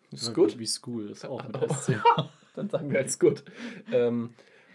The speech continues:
Speaker 1: auf jeden Fall hat er Season of the Witch geschrieben, ein achtundzwanziger Meterscore-Film mit Nicolas Cage und den Ninjago-Film.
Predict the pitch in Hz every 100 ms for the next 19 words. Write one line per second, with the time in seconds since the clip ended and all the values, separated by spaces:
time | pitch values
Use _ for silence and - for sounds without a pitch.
0 | _ - - 131 139 - 127 120 139 135
1 | 135 123 113 - 165 165 165 139 - 139
2 | 156 160 - - _ 127 - 117 107 110
3 | 135 - _ _ _ _ _ _ _ _
4 | 147 123 123 - 143 - 151 135 139 131
5 | - 127 131 135 117 127 113 131 123 117
6 | 123 120 123 113 - - 123 107 - -
7 | - - - _ _ _ _ _ 135 120
8 | - - 131 127 123 117 113 107 117 101
9 | - - 101 101